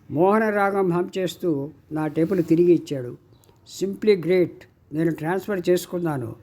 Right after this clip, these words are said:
థ్యాంక్స్," అన్నాడు. ఆ దిలీపే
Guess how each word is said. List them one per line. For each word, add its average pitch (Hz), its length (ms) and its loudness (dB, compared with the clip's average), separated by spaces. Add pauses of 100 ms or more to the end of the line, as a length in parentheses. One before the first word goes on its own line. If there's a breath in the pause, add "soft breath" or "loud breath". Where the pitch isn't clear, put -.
(120)
థ్యాంక్స్," - 480 -4 (120)
అన్నాడు. 127 340 -2 (1300 soft breath)
ఆ 170 100 4
దిలీపే 180 720 2